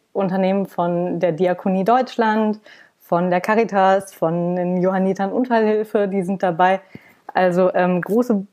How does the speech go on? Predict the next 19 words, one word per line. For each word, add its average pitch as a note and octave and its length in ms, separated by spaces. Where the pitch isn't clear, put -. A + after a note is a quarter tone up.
Brüder A3+ 440
quasi F#3 400
im F#3 160
Rücken. C4+ 520
Und G3 340
die F#3+ 480
haben F#3 420
sich F#3 200
überlegt, F#3 580
wir F#3+ 80
brauchen A3+ 760
eigentlich G#3 400
eine G3 180
digitale F#3+ 480
Plattform G3 440
auch F3 140
in F#3 100
der E3+ 100
Sozialwirtschaft. E3 840